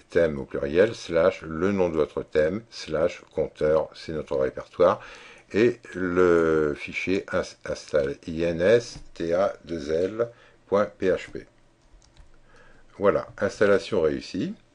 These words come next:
Alors, vous ouvrez un bloc-notes, voilà, et vous allez copier donc le code à insérer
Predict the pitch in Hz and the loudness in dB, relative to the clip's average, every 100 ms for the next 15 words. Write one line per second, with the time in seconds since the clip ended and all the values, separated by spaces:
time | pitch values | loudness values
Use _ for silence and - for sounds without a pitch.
0 | _ - - - - - 92 80 78 123 | _ -20 -20 -20 -20 -6 0 2 2 0
1 | 165 160 135 117 101 80 - _ - 107 | 0 0 8 10 10 6 -4 _ 0 2
2 | 98 90 87 82 78 78 69 - 113 180 | 6 6 4 2 0 -2 -4 -4 0 0
3 | - - _ _ _ _ _ _ 87 76 | 0 -16 _ _ _ _ _ _ -14 -12
4 | 65 62 65 87 170 - _ _ _ _ | -10 -10 -6 -2 -2 -6 _ _ _ _
5 | - _ _ _ _ _ _ _ _ - | -20 _ _ _ _ _ _ _ _ -20
6 | - _ - 117 - 92 110 98 87 82 | -20 _ -2 -2 -2 -6 -4 4 4 6
7 | 92 - _ 117 - - 95 82 - _ | 2 0 _ -4 -4 0 2 0 -4 _
8 | _ _ _ _ 78 90 76 87 107 107 | _ _ _ _ -2 0 0 0 0 2
9 | 104 90 78 73 - 76 65 80 160 | 0 2 0 -2 -6 -8 -2 -2 -2